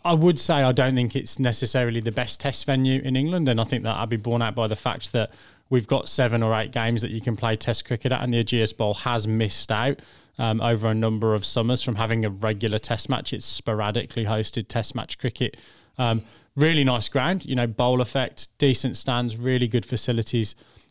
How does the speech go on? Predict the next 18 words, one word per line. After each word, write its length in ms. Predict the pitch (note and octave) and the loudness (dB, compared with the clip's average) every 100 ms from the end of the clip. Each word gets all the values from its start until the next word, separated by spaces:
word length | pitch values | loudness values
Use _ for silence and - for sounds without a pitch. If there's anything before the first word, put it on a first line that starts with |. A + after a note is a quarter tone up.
| - | -6
uh, 120 | A#2 | -4
for 200 | G#2+ - | -2 -2
the 100 | A2+ | -4
players. 380 | A2 A#2+ A#2 A2+ | 0 0 2 2
But 160 | B2 G2+ | 0 -2
yeah, 120 | G2 | -2
for 160 | - A2 | -2 -2
me, 280 | G2+ G#2+ - | 0 -2 -2
it's, 180 | - - | -6 -6
it's 200 | G#2+ - | -6 -6
just 280 | - A2+ - | -4 -4 -4
about 240 | G#2 G2 F2+ | -6 -6 -6
that 160 | F#2+ | -8
hotel 420 | G2+ G2+ - G#2 | -8 -8 -4 -4
piece. 320 | G2+ A2 G#2 A2+ | -4 -4 -4 -4
I 60 | |
think 240 | - A2 G#2 | -4 -6 -4
they'll, 280 | G#2 G#2 | -2 -4